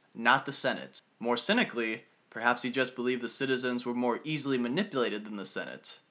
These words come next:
Tiberius had only brought his proposals to the people when the Senate refused to support it. Gaius skipped bringing ideas to the Senate altogether and began with the people.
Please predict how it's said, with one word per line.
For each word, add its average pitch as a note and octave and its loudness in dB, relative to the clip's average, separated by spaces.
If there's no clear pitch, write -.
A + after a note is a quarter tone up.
Tiberius F#3 2
had D3+ 2
only E3 4
brought C3+ 8
his D3+ -4
proposals C#3 0
to - -2
the B2 0
people G3+ 2
when C3 2
the A#2 2
Senate D#3 2
refused C3 0
to B2+ -6
support E3 2
it. - -6
Gaius A3+ 6
skipped - 2
bringing D#3 4
ideas C#3 4
to - -6
the A#2+ -2
Senate C#3 2
altogether B2 4
and A#2 -4
began C3+ 2
with B2 0
the A2+ -4
people. - -6